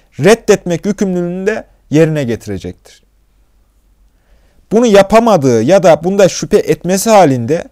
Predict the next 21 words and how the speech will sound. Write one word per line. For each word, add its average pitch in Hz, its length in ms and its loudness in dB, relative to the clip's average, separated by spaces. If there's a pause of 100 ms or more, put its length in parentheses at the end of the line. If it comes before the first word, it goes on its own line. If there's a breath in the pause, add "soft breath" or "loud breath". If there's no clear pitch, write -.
(120)
veya 190 340 2
birazcık 220 440 2
olsun 170 340 -2
duraklaması 202 600 0
durumunda 156 460 -4 (260 soft breath)
böyle 214 280 4
bir 165 100 -2
kimsenin 135 440 -6
mal 156 360 0
ve 131 120 -2
can 190 260 -2
güvenliği 143 400 -6
söz 180 300 -8
konusu 147 360 -10
değildir. 120 480 -4 (1400)
Mesela 165 440 -4
adam, 156 300 -6 (460 soft breath)
e, 110 320 -6 (1700)
tasavvuf 160 460 -2
mensubu. 123 540 -10 (300)
Bunu 185 300 -4